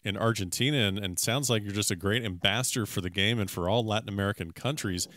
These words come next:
You know, we were speaking earlier about this, you know, it was your first, I didn't know it was your first time at the Latin America. It was my first time, and just absolutely incredible seeing all these countries coming together. And, y-, you know, we spoke about the fact that, yes, Abel is, is getting the,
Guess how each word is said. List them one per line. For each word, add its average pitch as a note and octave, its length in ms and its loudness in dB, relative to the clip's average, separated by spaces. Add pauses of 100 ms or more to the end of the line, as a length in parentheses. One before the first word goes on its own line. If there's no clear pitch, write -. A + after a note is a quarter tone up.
(280)
You C3 80 -6
know, A2 100 2
we A2+ 140 6
were D3 140 6
speaking A2+ 400 0
earlier C3 320 0
about G2 400 0
this, G#2+ 320 -2
you - 80 -6
know, F#2 60 -2
it - 20 -2
was F2 180 -2
your D#3+ 140 2
first, A2 260 0
I G#2 60 -2
didn't D3+ 160 2
know B2 100 2
it G#2+ 40 2
was G2 160 -2
your B2 120 0
first G#2+ 320 -2
time G#2 240 0
at F#2+ 80 -6
the G2 80 -8
Latin F#2+ 240 -4
America. F#2+ 360 -2
It - 20 0
was E2+ 100 -4
my F#2+ 200 0
first G2 300 -4
time, G2 280 -2
and F#2 120 -4
just F#2+ 260 -2 (540)
absolutely C#3+ 420 2
incredible B2 440 2
seeing G#2 260 2
all G#2 200 0
these B2+ 180 0
countries A#2 400 -2
coming G#2 300 -4
together. G#2+ 360 2
And, G2 360 -4 (480)
y-, A2 80 -10 (160)
you D3 100 -4
know, B2+ 220 4 (100)
we D3+ 160 2
spoke D3 340 6
about C3 220 4
the A#2+ 80 -4
fact A#2+ 280 2
that, A#2 80 -6
yes, A2 220 2
Abel A#2+ 320 2
is, A2 240 0
is G2+ 200 -4
getting A#2+ 400 0
the, G#2 240 2